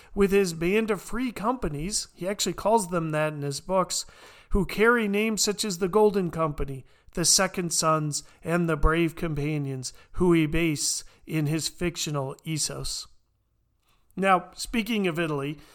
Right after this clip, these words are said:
if you have visited the Vatican in Rome, you have probably seen a real-life mercenary, as we shall illustrate later.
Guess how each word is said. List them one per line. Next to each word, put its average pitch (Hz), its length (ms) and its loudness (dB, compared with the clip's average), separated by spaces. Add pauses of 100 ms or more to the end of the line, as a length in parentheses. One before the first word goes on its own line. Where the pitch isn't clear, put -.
(120)
if 160 120 -6
you 226 120 4
have 202 120 6
visited 170 800 0 (260)
the 165 100 0
Vatican 170 560 2
in 151 120 -2
Rome, 180 300 2
you 165 80 2
have 165 120 -2
probably 185 520 0
seen 202 500 -2 (220)
a 180 160 -4
real-life 185 920 -2
mercenary, 170 880 -2 (340)
as 185 220 2
we 208 140 4
shall 202 300 0
illustrate 196 680 0
later. 160 420 -2